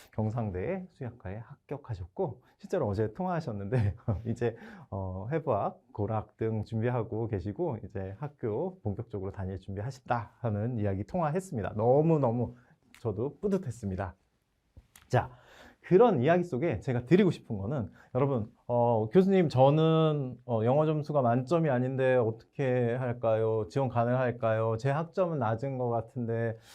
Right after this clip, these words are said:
어, 희망이 있을까요?" 자, 물론 여러분 합격 여부는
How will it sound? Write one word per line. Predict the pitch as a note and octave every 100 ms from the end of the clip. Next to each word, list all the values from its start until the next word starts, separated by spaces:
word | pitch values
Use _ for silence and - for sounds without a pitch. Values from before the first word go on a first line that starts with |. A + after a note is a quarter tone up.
| - -
어, | G2 G2 G2+
희망이 | F#3 F3+ C#3+
있을까요?" | A#2 A#2+ A#2 A2+ A2+ A#2+ B2 _ _ _ _ _ _ _ - _
자, | - E2+ -
물론 | A#2 D#3 G#2 G2+
여러분 | A#2 A2+
합격 | A#2+ A#3 A#3+ C4 A3 C#3
여부는 | G2+ G2 G#2 A2+ C#3 F2